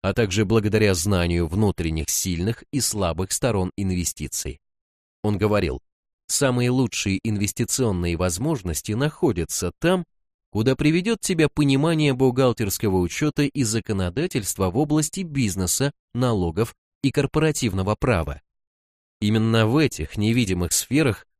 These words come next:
настоящие инвесторы выбирают себе самые выгодные инвестиционные сделки.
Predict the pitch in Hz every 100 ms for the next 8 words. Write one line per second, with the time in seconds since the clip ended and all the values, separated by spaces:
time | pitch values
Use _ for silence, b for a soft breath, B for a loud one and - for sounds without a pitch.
0 | _ - 92 - 107 170 - 185 170 139
1 | 143 - 147 120 113 113 113 104 - 104
2 | 87 78 - 120 185 202 165 147 107 104
3 | 104 135 131 - 117 101 - 104 - 92
4 | 87 90 90 78 80 73 - -